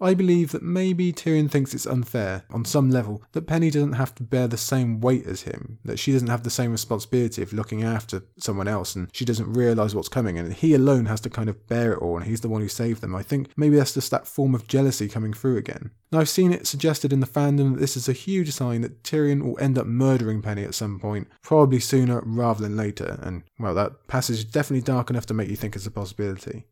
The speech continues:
It's pretty hard to argue with, but I've got to say right here, I hope beyond hope that that does not happen. Penny dying at all would be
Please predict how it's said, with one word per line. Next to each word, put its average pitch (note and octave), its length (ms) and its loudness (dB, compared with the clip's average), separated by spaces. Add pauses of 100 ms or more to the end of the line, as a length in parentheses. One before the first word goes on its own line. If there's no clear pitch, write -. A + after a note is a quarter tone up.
It's - 80 -20
pretty E3+ 200 4
hard C#3+ 180 4
to - 100 -2
argue C3+ 300 2
with, F2 180 -2
but - 60 0
I've D3+ 140 2
got D#3+ 140 2
to C3 60 -2
say B2 220 0
right C3 280 2
here, A#2 300 -2 (180)
I B2+ 60 -4
hope D#3+ 480 -2
beyond C3 300 2
hope C3+ 180 0
that - 160 -6
that G#2+ 240 -6
does B2 380 -2
not G#2+ 320 -6
happen. - 480 -10 (200)
Penny F3 220 6
dying A#2+ 300 2
at G#2+ 100 -6
all B2 100 2
would F#2 180 -2
be F#2+ 220 -4